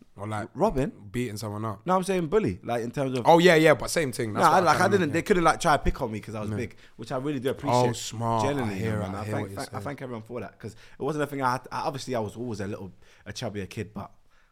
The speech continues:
Speaker 2: I didn't really, like, f-, fall into any, like, type of bullying. So I,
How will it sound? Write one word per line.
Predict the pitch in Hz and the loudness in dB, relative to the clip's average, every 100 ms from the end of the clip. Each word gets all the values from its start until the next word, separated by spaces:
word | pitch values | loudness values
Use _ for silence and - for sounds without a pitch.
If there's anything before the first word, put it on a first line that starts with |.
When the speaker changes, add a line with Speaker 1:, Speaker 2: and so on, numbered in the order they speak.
| _ _ - | _ _ -14
Speaker 2:
I | |
didn't | 123 107 110 | -12 -10 -8
really, | 117 104 | -6 -6
like, | 95 | -8
f-, | - _ _ _ _ _ | -14 _ _ _ _ _
fall | 117 110 | -8 -6
into | 104 92 110 | -8 -10 -12
any, | 104 98 | -10 -10
like, | 92 95 | -12 -12
type | 107 98 | -14 -14
of | 90 | -10
bullying. | 110 120 - - - - - | -6 -6 -6 -12 -20 -20 -20
So | - | -12
I, | 92 95 | -8 -8